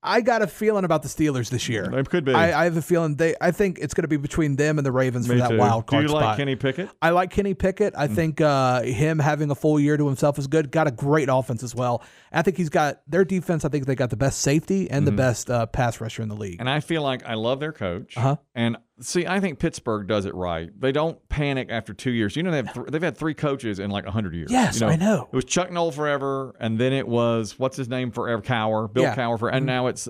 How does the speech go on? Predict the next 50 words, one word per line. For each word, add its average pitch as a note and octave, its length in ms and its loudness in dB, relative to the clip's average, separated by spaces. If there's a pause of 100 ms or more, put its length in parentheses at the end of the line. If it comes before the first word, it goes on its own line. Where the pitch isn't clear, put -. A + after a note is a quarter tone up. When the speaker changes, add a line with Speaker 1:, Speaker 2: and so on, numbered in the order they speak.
(100)
Speaker 2:
Tomlin D3+ 500 -4
Speaker 1:
Yeah. C#3 120 -4 (120)
Speaker 2:
forever. A#3+ 500 -4 (360)
And A3 140 0
good G4+ 120 2
for G#4 100 0
them. F#4+ 320 -4
That's, C3+ 240 -2
that's G#3+ 240 -2
the A3+ 80 -2
way G3+ 120 2
a D#3+ 40 2
franchise D#3 460 -2
should D3 300 -4
be G2+ 80 -2
run. F2 80 -6
Speaker 1:
'Cause F3+ 180 2
you're G3+ 60 -2
supposed - 380 0
to D#3+ 60 2
build E3+ 460 2
around D3+ 320 2
that B2 200 0
leadership. C#3+ 480 0
Speaker 2:
Exactly. F2+ 500 -2
Speaker 1:
Yeah, C3+ 180 2
instead D3+ 240 2
Speaker 2:
Exactly. F#2 240 0
Speaker 1:
of D3+ 80 -2
freaking C#3 120 0
out D#3 120 2
all A2+ 60 -2
the G#2 100 -6
time. G#2 300 -8 (240)
Speaker 2:
Yeah. A2 180 0
Speaker 1:
All D3 100 4
right, C#3+ 180 2
so D3+ 200 0
back E3 220 0
to D#3+ 80 -6
the D#3+ 180 -4
A D#3+ 160 0
F D3 100 0
C - 280 -4
East. F#3 500 -6 (140)
Speaker 2:
All G#2+ 80 0
right. F3+ 80 6
Speaker 1:
Bills, C3 360 2
Dolphins, C#3+ 540 -2
Patriots, B2 580 -4